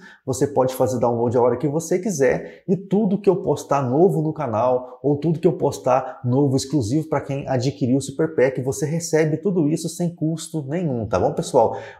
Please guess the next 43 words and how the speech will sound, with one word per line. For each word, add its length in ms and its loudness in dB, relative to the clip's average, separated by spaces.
Esse 240 2
pagamento 520 2
é 160 2
único, 520 0
não 300 4
é 60 4
mensalidade, 840 0
e 80 2
esse 200 2
valor 280 4
é 60 2
um 60 0
valor 260 4
muito 320 0
simbólico, 800 0
é 80 -4
só 140 -2
pra 120 0
você 480 0
ajudar 360 2
o 80 0
meu 100 -2
trabalho, 560 2
ah, 260 0
aqui 200 0
no 80 0
YouTube, 340 -2
tá 140 0
bom? 140 4
Então 120 4
vamos 280 2
aí 160 4
ver 480 -2
como 240 0
que 80 -4
funciona 480 -2
o 80 0
acesso 640 0
a 200 4
esse, 500 -2
é, 480 2
Super 360 2
Pack. 280 2